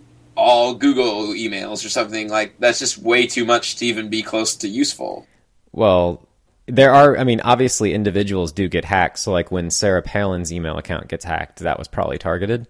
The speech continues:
Speaker 1: Sure.
Speaker 2: <laughs> But in general, like, that's what all that spam on people's Windows machines are doing. You know, like, or spam, like, viruses and stuff. You know, like, in the middle of the night, your Windows computer with fifteen viruses are, like,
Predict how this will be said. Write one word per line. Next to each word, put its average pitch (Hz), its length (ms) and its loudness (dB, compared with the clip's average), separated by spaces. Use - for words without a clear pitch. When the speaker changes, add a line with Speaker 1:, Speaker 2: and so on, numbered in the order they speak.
Speaker 1:
Sure. - 460 -2
Speaker 2:
<laughs> - 320 -12
But 98 440 4
in 113 160 2
general, 117 400 4
like, 90 260 2
that's 98 320 2
what 135 120 0
all 113 100 4
that 104 200 4
spam 90 600 -2
on 76 220 -6
people's 82 400 -8
Windows 85 460 -2
machines 82 400 -8
are 76 80 -6
doing. - 400 -10
You 92 80 0
know, 80 240 0
like, 92 340 0
or 98 200 4
spam, 82 520 -2
like, 85 200 0
viruses 87 540 0
and - 120 -10
stuff. - 400 -10
You 92 120 -2
know, 76 320 -2
like, 87 360 0
in 104 80 -2
the 104 60 2
middle 107 180 6
of 101 40 2
the 98 60 4
night, 95 380 2
your 90 280 0
Windows 87 500 0
computer 85 460 0
with 82 200 0
fifteen 92 400 -2
viruses 87 480 4
are, 85 100 2
like, 80 300 0